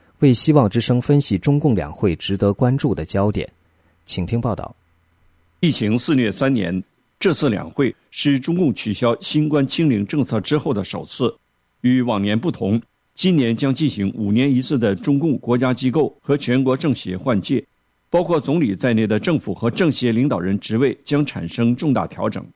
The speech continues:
Speaker 2: 美国南卡罗来纳大学埃肯商学院教授谢田博士对希望之声解析：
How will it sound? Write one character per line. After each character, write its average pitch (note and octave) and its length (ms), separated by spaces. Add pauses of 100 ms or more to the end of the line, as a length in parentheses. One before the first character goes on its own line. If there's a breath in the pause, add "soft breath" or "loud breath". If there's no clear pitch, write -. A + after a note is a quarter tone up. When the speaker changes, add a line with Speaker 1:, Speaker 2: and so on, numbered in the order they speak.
(580)
Speaker 2:
美 B2+ 160
国 D3+ 200
南 C#3+ 220
卡 G#2+ 140
罗 G2+ 140
来 A2+ 140
纳 C#3+ 120
大 A#2+ 140
学 G2+ 240 (100)
埃 D#3 100
肯 G#2+ 200
商 C3 200
学 A#2+ 180
院 A2+ 140
教 A2 200
授 B2 200
谢 D#3 240
田 G2+ 200
博 G2 160
士 A#2+ 180 (140)
对 B2 160
希 C#3 160
望 B2 120
之 A2 140
声 A2+ 160
解 - 180
析： A2 360